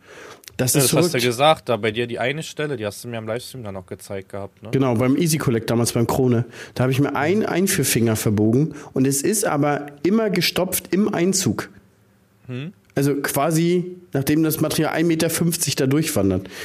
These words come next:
Speaker 1: Aber so, wie sich durch so eine Kleinigkeit der Gutfluss schon so verändert,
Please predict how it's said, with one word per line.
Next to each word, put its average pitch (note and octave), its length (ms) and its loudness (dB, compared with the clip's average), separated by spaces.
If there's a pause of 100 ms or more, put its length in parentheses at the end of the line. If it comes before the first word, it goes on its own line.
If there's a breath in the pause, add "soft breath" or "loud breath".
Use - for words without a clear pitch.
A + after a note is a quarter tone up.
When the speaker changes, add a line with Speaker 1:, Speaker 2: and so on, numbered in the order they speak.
(140 loud breath)
Speaker 1:
Aber C#3 160 0
so, D#3+ 260 2
wie F#3+ 120 2
sich G#3 160 2
durch F3 160 2
so F3+ 80 0
eine A#3 160 2
Kleinigkeit F#3+ 480 0
der C#3 80 2
Gutfluss F#3 380 2
schon D#3 200 2
so E3 100 2
verändert, A#2 520 2